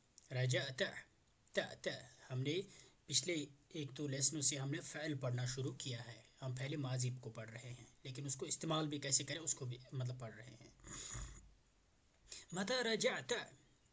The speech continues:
मिनल मदरसति या बुनैया", चूँकि बुनैया है मेरे बेटे, <clears throat> my little son, हाँ, मेरे बच्चे, यानी ये तो मोहब्बत से और प्यार से, ये माँ जो है शफ़क़त से कह रही है,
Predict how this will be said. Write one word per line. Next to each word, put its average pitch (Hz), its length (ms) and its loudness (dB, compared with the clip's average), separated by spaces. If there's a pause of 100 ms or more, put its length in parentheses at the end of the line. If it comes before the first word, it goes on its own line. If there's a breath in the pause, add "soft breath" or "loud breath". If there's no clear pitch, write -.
(240)
मिनल 165 240 4
मदरसति 175 580 2
या 156 100 4
बुनैया", 143 460 0 (560)
चूँकि 127 220 -2
बुनैया 147 360 4
है 120 60 0
मेरे 147 180 2
बेटे, 139 400 -2 (360)
<clears throat> - 800 -10
my 120 120 0
little 127 240 -4
son, 147 220 2 (600)
हाँ, 165 260 -2
मेरे 143 140 0
बच्चे, 135 300 2
यानी 117 200 -4
ये 131 120 -4
तो 127 120 -6
मोहब्बत 131 400 -2
से - 100 -8
और 113 80 -8
प्यार 127 280 -4
से, - 160 -2
ये 120 340 -10
माँ 123 280 -2
जो 123 120 -2
है 127 140 -4
शफ़क़त - 380 -8
से 135 100 -6
कह - 200 -10
रही 117 200 -10
है, 127 240 -10